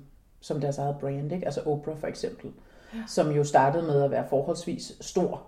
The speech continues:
Speaker 1: faktisk, da hun, da
Speaker 2: Ja,
Speaker 1: hun,
Speaker 2: det må man
Speaker 1: øh,
Speaker 2: sige.
Speaker 1: startede, ikke? Og har brugt sit vægttab og sin transformation og alt det der, og hun har jo også svinget enormt meget i vægt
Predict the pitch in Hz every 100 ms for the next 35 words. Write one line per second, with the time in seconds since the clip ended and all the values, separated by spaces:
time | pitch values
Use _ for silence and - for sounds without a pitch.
0 | - 139 143 160 156 151 151 151 147 -
1 | - 151 156 156 147 139 - - - 226
2 | 143 135 143 185 226 254 254 - - -
3 | - 165 151 170 - 190 147 156 156 -
4 | 151 - - 147 147 151 143 151 143 143
5 | 147 147 160 147 139 147 139 135 147 123
6 | 156 151 143 143 147 - 156 160 170 147
7 | 135 135 135 151 160 151